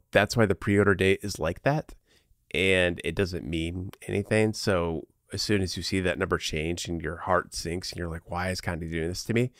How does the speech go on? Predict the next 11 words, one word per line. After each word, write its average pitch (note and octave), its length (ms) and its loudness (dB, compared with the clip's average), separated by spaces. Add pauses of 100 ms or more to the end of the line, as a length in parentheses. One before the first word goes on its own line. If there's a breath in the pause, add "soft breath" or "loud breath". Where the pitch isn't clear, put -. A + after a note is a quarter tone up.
(420 loud breath)
It A2+ 120 0
could A#2+ 180 2
still A2+ 320 6
come G#2 160 2
out G2 280 4 (280)
a F#3 60 -4
few F#2 220 -4
minutes E2 260 -4
from C#2+ 180 -8 (160)
now. - 140 -8 (720)
And D#2+ 380 0